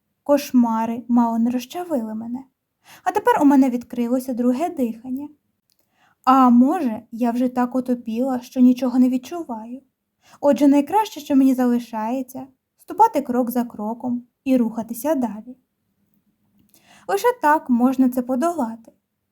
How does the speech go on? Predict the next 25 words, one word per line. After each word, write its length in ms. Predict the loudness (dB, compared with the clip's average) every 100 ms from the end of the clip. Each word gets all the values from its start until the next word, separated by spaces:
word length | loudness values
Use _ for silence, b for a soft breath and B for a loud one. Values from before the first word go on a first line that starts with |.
| _
якщо 500 | -2 -2 -4 -2 0
рухатися. 600 | -2 -4 -10 -12 _ -20 -20 _ _ _ _ _
Це 180 | 0 0
все, 420 | -2 -4 2 2
на 120 | 2
що 180 | 0 2
ми 160 | 2
здатні». 600 | 0 -6 -10 -12 -16 -18 -18 _ _ _ _ _
Ріцолі 340 | 0 2 2 0
відчула 580 | -2 -4 -4 0 4
мало 320 | 4 4 4 4
не 120 | 2
полегшення, 680 | -2 -4 -6 -6 -4 -2 -2
коли 180 | -4 -6
пролунав 560 | -4 -2 0 0 -2
сигнал 520 | -4 -4 -4 -4 -6 -6
пейджера. 580 | -4 -4 -6 -10 -16 -16 _ _ _ _ _ _ _ _ _
Це 180 | -6 0
дало 280 | 2 2 2
їй 140 | 0
привід 500 | -2 -6 -4 -4 -4
відвести 480 | -6 -4 -6 -6 -14
погляд 580 | -12 -4 0 0 -4 -6
від 160 | -8
Діна. 500 | -8 -10 -8 -8 -10